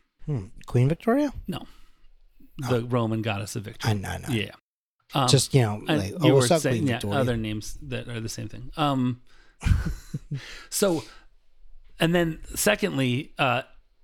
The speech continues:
Speaker 2: when the Nazis ascended to power, they used the gate as a party symbol. So having
Speaker 1: Hmm.
Speaker 2: Captain Carter standing atop this Nazi symbol next to the,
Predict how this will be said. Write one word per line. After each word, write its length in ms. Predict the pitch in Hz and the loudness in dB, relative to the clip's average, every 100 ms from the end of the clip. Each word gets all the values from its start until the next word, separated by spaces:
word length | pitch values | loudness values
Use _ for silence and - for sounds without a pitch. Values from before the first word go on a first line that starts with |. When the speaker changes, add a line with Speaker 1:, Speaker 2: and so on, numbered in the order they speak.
| - | 0
Speaker 2:
when 220 | 151 175 | 2 2
the 60 | |
Nazis 380 | 170 151 143 139 | 2 2 2 0
ascended 300 | 117 127 120 | 0 0 0
to 60 | 117 | 0
power, 460 | 135 127 113 107 - | 0 2 2 -2 -4
they 160 | 123 123 | 0 2
used 320 | 120 135 120 | 4 2 0
the 80 | 135 | -2
gate 260 | 120 113 120 | 0 -2 -2
as 140 | 110 | -2
a 40 | |
party 360 | 120 127 117 107 | -2 0 0 0
symbol. 460 | - 110 98 123 - _ _ _ _ _ - - - - - - _ - | -2 -2 -4 -10 -18 _ _ _ _ _ -20 -20 -20 -20 -20 -20 _ -14
So 220 | - 160 | -2 0
having 380 | 123 208 233 233 | 2 2 2 2
Speaker 1:
Hmm. 40 | 170 | 0
Speaker 2:
Captain 340 | 160 135 139 | 0 0 -2
Carter 440 | 123 113 104 104 107 | 0 0 0 -4 -4
standing 640 | - - 180 214 185 143 | -4 0 2 4 2 2
atop 380 | 127 127 113 - | 0 0 0 0
this 280 | 127 123 156 | -2 0 0
Nazi 400 | 131 131 147 123 | 0 0 -2 0
symbol 520 | 127 110 98 - 117 _ - - - - - - | 0 -2 -4 -8 -12 _ -20 -20 -20 -20 -16 -2
next 400 | 147 196 - - | 2 2 0 -2
to 200 | - 180 | 2 2
the, 220 | 147 135 | 2 -2